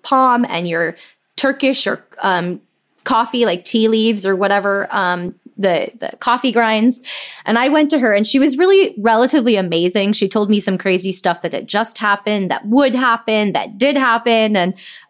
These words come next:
I, I was just kind of blown away. And knowing my mom, she was really into that. You know, she's very spiritual, very kind of open-minded in terms of she believed in guardian angels. So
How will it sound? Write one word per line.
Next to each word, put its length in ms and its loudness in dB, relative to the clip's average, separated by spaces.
I, 260 2
I 120 0
was 100 2
just 120 -4
kind 140 2
of 80 0
blown 180 2
away. 360 2
And 160 4
knowing 320 4
my 160 4
mom, 540 2
she 520 0
was 240 0
really 340 2
into 300 -2
that. 380 -2
You 140 2
know, 120 2
she's 220 0
very 220 2
spiritual, 800 0
very 200 0
kind 220 0
of 80 -8
open-minded 1040 2
in 120 4
terms 380 2
of 460 -2
she 160 -2
believed 240 2
in 220 4
guardian 460 0
angels. 840 0
So 580 0